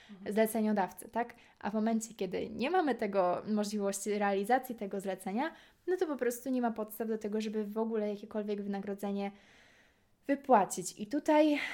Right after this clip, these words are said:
Speaker 2: kolejny problem, który dotyczy, dotyczy rynku w Polsce, mm, i tych braku tych rozwiązań,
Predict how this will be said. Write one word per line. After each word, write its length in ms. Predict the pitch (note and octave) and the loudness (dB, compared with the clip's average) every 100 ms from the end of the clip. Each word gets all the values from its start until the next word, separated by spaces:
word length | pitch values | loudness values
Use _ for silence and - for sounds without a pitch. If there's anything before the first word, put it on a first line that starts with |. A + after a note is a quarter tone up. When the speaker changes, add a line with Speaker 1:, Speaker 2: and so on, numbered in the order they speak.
| - - - - | -8 -10 -14 -2
Speaker 2:
kolejny 440 | A#3+ A#3+ C4 C4 | 4 6 6 2
problem, 520 | B3 A#3+ A3+ A#3 A#3 | 2 2 4 2 2
który 280 | A3+ - A3 | -2 -2 -2
dotyczy, 560 | G#3+ G#3 - A3+ A3 A3+ | -2 -6 -6 -4 -4 -6
dotyczy 540 | A3+ G#3+ A#3 A3+ A3 | -4 -2 -2 0 0
rynku 320 | A3 A3 A3 | 2 0 0
w 60 | A3 | -6
Polsce, 500 | - G3 G3+ - A3+ | -6 -4 -4 -2 2
mm, 640 | A#3+ C4+ - - A3 G3+ | 2 0 -8 -16 -10 -8
i 120 | A3+ | -6
tych 160 | A3+ A3 | -6 -6
braku 560 | A3+ G#3 G#3+ G#3+ A3 A#3+ | -8 -4 2 2 2 -4
tych 200 | A3 - | -6 -6
rozwiązań, 640 | A3 G#3 G3 F#3+ G3+ B3+ | -6 -4 -4 -2 -2 -2